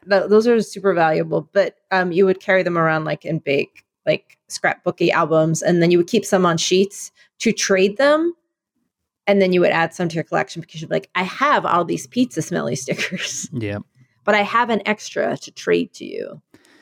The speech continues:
Speaker 2: I have yet to find a sticker manufacturer that can manufacture smelly stickers, but boy, that would be,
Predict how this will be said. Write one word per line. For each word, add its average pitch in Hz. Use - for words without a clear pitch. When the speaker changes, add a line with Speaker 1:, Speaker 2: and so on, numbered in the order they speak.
Speaker 2:
I 151
have 214
yet 175
to 165
find 160
a 131
sticker -
manufacturer 113
that 104
can 120
manufacture 120
smelly 120
stickers, 104
but -
boy, 110
that 110
would 95
be, 98